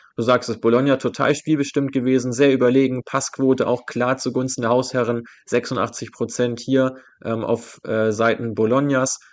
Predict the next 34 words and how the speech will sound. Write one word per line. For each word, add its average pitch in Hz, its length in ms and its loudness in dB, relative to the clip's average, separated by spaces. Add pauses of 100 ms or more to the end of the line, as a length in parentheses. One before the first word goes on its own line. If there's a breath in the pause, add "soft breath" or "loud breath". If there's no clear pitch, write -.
(140 soft breath)
Und, 110 300 -6
ähm, 110 180 0
ja, 113 100 4
auf 110 120 0
beiden 120 300 4
Seiten 117 260 4
muss 117 140 -4
man 110 100 -6
schon 117 300 -2
die 110 120 -4
Torhüter 127 380 2
mal 113 120 0
ein 113 60 -2
bisschen 127 220 -4
in 123 80 -2
die 123 100 0
Kritik 131 440 -2
nehmen, 123 200 0
Skorupski 120 580 -2
und 113 100 -2
auch 110 160 0
Consili, 120 420 -2
die 110 120 -6
beide 117 280 4
überhaupt 131 300 2
nicht 127 160 -8
gut 127 160 -4
aussahen 120 460 2 (360 loud breath)
bei 127 140 6
den 135 160 2
Gegentoren. 135 760 2
Trotzdem 131 460 0
für 131 140 -6
mich 139 300 0